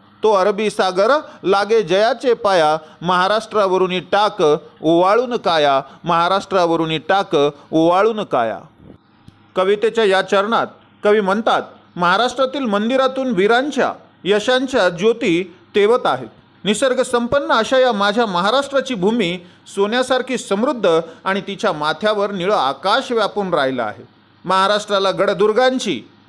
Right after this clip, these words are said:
रथी महारथींची वीर परंपरा शोभून दिसत आहे. ज्या भूमीच्या पायाशी अथांग अरबी सागर आहे, ज्या भूमीच्या पायाशी अथांग अरबी सागर आहे, अशा भूमीवरून तू तुझा जीव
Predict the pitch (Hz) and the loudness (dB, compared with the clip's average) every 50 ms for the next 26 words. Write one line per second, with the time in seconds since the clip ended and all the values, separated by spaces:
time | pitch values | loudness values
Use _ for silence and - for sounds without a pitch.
0 | _ _ - 175 202 202 - 226 220 185 185 208 208 190 185 185 202 220 233 247 | _ _ -4 -2 -2 0 0 0 0 2 0 0 0 0 0 0 2 2 0 0
1 | 240 254 277 277 294 262 - 254 202 170 208 226 262 285 285 285 247 233 240 233 | 0 -2 -4 -4 -4 -4 -4 -4 -4 -2 -2 -4 -2 -2 -2 -2 0 0 0 -2
2 | 226 233 240 220 190 175 165 165 165 - - - - - - 220 214 214 190 226 | -2 -2 -2 0 0 0 0 -2 -4 -8 -20 -20 -12 -4 0 0 0 2 2 0
3 | 269 311 294 269 - - 226 - - 127 120 117 - - _ _ _ _ _ - | 0 -2 -4 -8 -4 -4 -6 -4 -6 -8 -10 -10 -16 -20 _ _ _ _ _ -6
4 | 151 233 226 202 170 175 196 220 247 254 254 269 262 - - 196 196 214 233 240 | -2 -2 -2 0 0 0 0 0 0 0 0 -2 -2 -2 -2 0 2 2 2 2
5 | 233 233 196 180 156 147 147 - - - - 175 175 175 - 226 240 277 320 349 | 0 -2 -4 -4 -4 -4 -6 -8 -14 -10 -4 -4 -4 -2 0 0 0 0 0 0
6 | 339 302 277 262 247 269 240 - 226 196 185 180 185 170 156 127 127 117 104 - | 0 2 2 0 0 -4 -4 -2 -2 -2 0 0 0 0 0 -2 -4 -8 -14 -16
7 | - _ _ _ _ _ - - 190 190 170 151 165 185 208 208 - 214 208 196 | -20 _ _ _ _ _ -6 -2 -2 0 0 0 -2 -2 -2 -4 -2 0 -2 -2
8 | 190 - 190 185 208 233 240 240 240 240 220 175 175 196 190 - - - - 175 | -2 -2 -2 0 2 2 2 0 -2 -2 -2 -2 -2 -2 -4 -8 -14 -8 -6 -6
9 | 170 - 220 226 247 277 294 285 277 269 254 233 - - 240 220 214 214 233 226 | -4 0 0 0 0 0 0 0 0 0 0 -2 -4 -2 -2 -2 0 0 2 2
10 | 214 202 190 180 143 147 151 - - - - 185 175 233 226 185 151 151 160 180 | 2 0 0 0 -2 -2 -4 -8 -12 -6 -4 -4 -2 0 -2 -2 0 -2 -2 -2
11 | 208 226 220 214 208 196 170 156 165 170 - - - _ - 233 233 226 226 - | 0 2 2 4 4 4 2 0 -2 -4 -10 -16 -18 _ -4 -4 -4 -2 -2 -2
12 | 180 151 180 185 175 170 139 123 185 240 226 170 175 | -2 0 2 0 0 0 -2 -2 -2 2 4 4 2